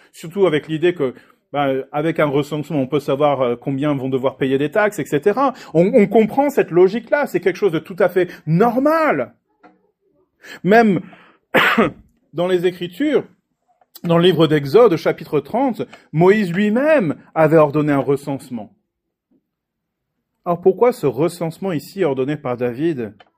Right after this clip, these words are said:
est considéré comme un, un péché ? C'est que lorsque David a recensé le peuple,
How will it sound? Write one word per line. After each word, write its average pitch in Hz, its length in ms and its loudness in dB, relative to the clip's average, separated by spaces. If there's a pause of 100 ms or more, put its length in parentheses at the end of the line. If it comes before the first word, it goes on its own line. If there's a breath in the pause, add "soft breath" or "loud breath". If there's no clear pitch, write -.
(960)
est 123 80 -4
considéré 143 580 -2
comme 123 220 -2
un, 110 140 -8 (500)
un 123 120 -6
péché ? 104 420 -12 (1900 loud breath)
C'est 160 80 -6
que 160 60 4
lorsque 226 280 4
David 185 460 -4
a 156 60 4
recensé 175 600 -4
le 139 120 0
peuple, 160 520 -4